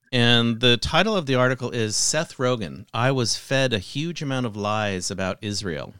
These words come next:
This is in today's Guardian, twenty-ninth of July, twenty twenty. And h-, the article subtitle is, "Actor Says When He Was Younger,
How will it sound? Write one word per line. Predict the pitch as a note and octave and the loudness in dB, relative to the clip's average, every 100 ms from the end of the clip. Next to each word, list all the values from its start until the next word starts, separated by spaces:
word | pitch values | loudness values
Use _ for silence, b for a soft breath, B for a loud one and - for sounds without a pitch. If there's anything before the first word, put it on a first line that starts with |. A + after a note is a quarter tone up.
| _ | _
This | D3+ | -6
is | G#3 D#3+ | -2 -2
in | C3 | 0
today's | - A2+ G#2+ G#2 F#2 - - _ _ | 0 2 2 2 0 -4 -6 _ _
Guardian, | G2+ G2+ G2 D#2+ - _ _ _ | -4 -2 -2 -6 -12 _ _ _
twenty-ninth | - A2 G#2 F#2+ F2+ | -6 -2 -2 -4 -8
of | |
July, | - E2+ F2+ - - | -12 -8 -8 -10 -14
twenty | F2+ E2+ | -14 -12
twenty. | - E2+ - b b b b b b b b b b b _ | -12 -14 -14 b b b b b b b b b b b _
And | C#3+ C#3 C#3 C#3+ C#3+ | 2 6 8 6 4
h-, | C#3+ - - _ _ _ | -2 -8 -12 _ _ _
the | D#3 | 6
article | F3 G3+ E3+ D3 C#3 B2+ | 6 6 6 6 4 2
subtitle | - D#3+ F#3 F3 C#3 B2 | 4 4 6 6 6 6
is, | A#2+ - | 2 2
"Actor | C3+ F#3+ - E3 C#3+ | 2 0 2 0 2
Says | - - D#3 D3 C#3 B2+ A#2+ | 4 4 6 4 2 -2 -2
When | C3+ | 0
He | C3 D3+ | 0 0
Was | D3 A#2+ | 0 0
Younger, | A#2+ D3+ E3+ A#2 F#2+ A#2 | 2 2 0 0 2 0